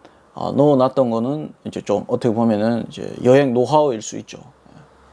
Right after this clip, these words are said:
뭐 어떻게 보면은 이제 한 번씩 저도 이제 중간에 만났던 친구들 같은 경우는,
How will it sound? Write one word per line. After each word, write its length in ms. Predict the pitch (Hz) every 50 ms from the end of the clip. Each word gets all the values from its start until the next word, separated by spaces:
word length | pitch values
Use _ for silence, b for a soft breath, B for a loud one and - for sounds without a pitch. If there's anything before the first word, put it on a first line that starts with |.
| B B B B B B B B B B B B B - -
뭐 240 | - 117 123 123 120
어떻게 220 | - 180 - 196 170
보면은 340 | 165 185 180 175 160 143 131
이제 160 | 123 135 127
한 200 | - - 151 151
번씩 300 | 180 185 - - 135 -
저도 260 | - 170 160 156 143
이제 140 | 127 127 127
중간에 340 | - 135 131 147 160 160 143
만났던 540 | 131 151 175 175 147 - 143 131 127 120
친구들 320 | 113 - 190 180 165 131 123
같은 240 | 131 131 131 139 127
경우는, 460 | 120 117 123 135 131 127 143 180 220